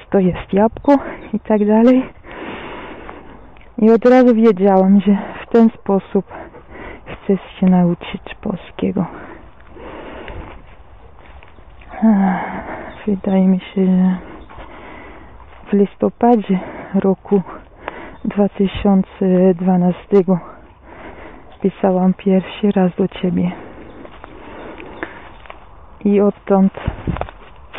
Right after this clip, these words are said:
codziennie słucham twoich materiałów.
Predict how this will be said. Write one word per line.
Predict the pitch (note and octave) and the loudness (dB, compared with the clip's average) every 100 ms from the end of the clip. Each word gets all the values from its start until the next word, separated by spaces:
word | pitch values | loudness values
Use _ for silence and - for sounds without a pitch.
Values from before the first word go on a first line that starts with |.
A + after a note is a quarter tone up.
| - - - | -18 -16 0
codziennie | B3+ A3+ G3 F#3 F#3 F#3+ - | 2 2 0 0 2 0 0
słucham | G3 F#3+ F#3+ F#3 F#3 | 0 2 2 2 0
twoich | - F#3+ F#3 - | -2 0 0 0
materiałów. | F#3 F#3 - F#3 F3+ F3+ F3+ | -2 -2 -2 0 0 2 0